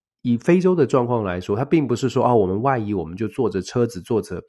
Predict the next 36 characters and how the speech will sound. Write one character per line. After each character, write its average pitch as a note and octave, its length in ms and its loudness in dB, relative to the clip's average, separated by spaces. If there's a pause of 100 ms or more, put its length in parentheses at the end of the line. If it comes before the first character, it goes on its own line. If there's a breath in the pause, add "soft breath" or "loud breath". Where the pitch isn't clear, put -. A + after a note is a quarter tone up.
(180 soft breath)
坐 A#2+ 160 0
着 G#2 100 -2
飞 A#2 220 2
机， A#2 160 -8
赶 E2 160 -6
快 G#2 160 -4
能 G2 180 -4
跑 F2 240 -6
越 G#2+ 160 0
远 E2+ 180 -4
越 G2+ 160 -2
好， E2+ 300 -6
赶 E2+ 140 -8
快 A#2 120 -2
跑 F#2+ 160 -6
到 G#2 160 -4
一 F#2+ 60 -4
个 G2 80 -6
理 F2 180 -8
想 F2 220 -12
的 D#2 80 -16
国 E2 240 -10
度。” G2 220 -8 (440 loud breath)
绝 D3 200 2
大 D#3 240 2
多 C3 200 2
数 A#2+ 160 -4
的 G2+ 140 -2
难 A2 220 2
民 F2 200 -8
就 G2+ 140 -6
是 - 140 -12
步 A2+ 340 -2
行 E2+ 380 -10
离 E2 180 -12
开。 E2 340 -8